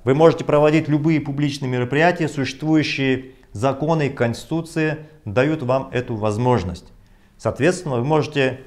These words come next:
игнорировать действия,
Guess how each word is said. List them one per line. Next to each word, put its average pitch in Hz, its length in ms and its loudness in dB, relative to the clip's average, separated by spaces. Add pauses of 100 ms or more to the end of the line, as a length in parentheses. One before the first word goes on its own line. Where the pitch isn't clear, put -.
(460)
игнорировать 151 840 4 (120)
действия, 104 720 -2